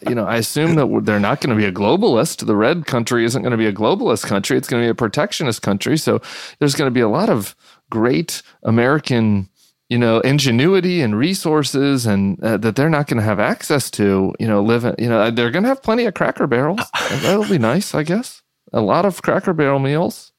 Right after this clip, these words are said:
Speaker 2: I have other questions, though. So Marjorie Taylor Greene is from Georgia. Is Georgia right now a red state or a blue state? I, I don't know.
Speaker 1: And she's gonna have to move across the way to Alabama.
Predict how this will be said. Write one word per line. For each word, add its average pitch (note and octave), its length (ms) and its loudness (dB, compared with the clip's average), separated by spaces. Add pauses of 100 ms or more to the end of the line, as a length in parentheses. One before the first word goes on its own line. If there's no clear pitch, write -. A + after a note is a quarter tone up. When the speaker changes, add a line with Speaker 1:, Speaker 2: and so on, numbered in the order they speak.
(100)
Speaker 2:
I A#2 160 0
have D3+ 200 0
other E3 200 0
questions, D#2+ 640 -4
though. B2 340 -4
So - 480 -4 (340)
Marjorie B2 460 0
Taylor A2 320 0
Greene A2 240 2
is G#2+ 100 0
from G2+ 300 0
Georgia. A#2+ 480 0
Is A2+ 100 -2
Georgia G3 380 0
right E3 180 -2
now C#3 240 0
a A2 220 0
red F2 420 -2
state B2 320 -2
or A#2+ 140 2
a A#2+ 80 2
blue A#2 280 0
state? - 440 -4
I, F2+ 220 -2
I F#2+ 40 2
don't F#2+ 280 0
know. A#2+ 280 2
Speaker 1:
And D3 100 -4
she's D3+ 160 -2
gonna F3 120 2
have D#3+ 80 0
to D3 80 0
move C3+ 220 2
across C#3 360 0
the C3+ 60 -4
way C3 160 0
to A#2+ 80 0
Alabama. C3 640 -2